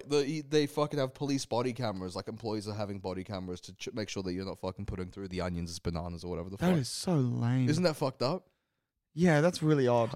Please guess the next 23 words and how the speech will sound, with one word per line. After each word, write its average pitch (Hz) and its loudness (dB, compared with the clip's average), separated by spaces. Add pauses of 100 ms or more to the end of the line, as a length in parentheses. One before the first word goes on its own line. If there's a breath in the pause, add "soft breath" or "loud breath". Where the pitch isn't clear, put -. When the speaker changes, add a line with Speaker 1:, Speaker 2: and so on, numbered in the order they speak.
Speaker 1:
Uh, 147 2
that 160 2
is 160 4
gonna, 170 4
I'll 131 4
tell 147 2
you 127 6
what 110 4
though, 160 4
it's 123 0
gonna 131 2
be 117 0
a 104 0
very 110 2
fun 98 -2
Reddit 92 -2
thread 87 -8 (240)
when 110 -4
the 101 -6
footage 92 -6
starts 101 -2
coming 92 -6
out. 117 -12